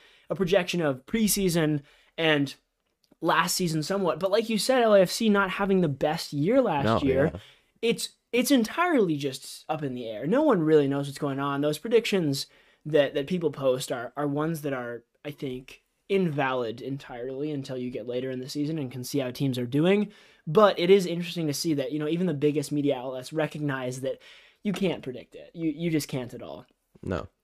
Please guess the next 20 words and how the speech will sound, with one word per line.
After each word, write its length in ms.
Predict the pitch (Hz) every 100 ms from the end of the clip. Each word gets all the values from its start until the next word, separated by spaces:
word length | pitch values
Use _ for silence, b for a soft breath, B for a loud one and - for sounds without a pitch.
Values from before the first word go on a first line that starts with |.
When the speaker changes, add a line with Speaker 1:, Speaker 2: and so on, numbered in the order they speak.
| _ -
Speaker 1:
But 320 | 175 190 -
he 300 | 165 156 202
had 160 | 196 190
a 40 |
great 280 | 170 180 156
game, 260 | 160 147 147
Carlos 280 | 160 143
Vela 260 | 139 139 131
himself, 500 | 139 139 135 127 - b b b b b -
and 460 | 143 143 143 -
definitely 420 | 170 156 175 165
deserved 340 | 156 151 156 147
that 120 | 143
Hassani 300 | 139 156 151
of 60 | 139
the 60 |
Week 140 | 147 143
nomination. 480 | 151 143 143 147
So 100 | 143
now 520 | 160 180 190 190 180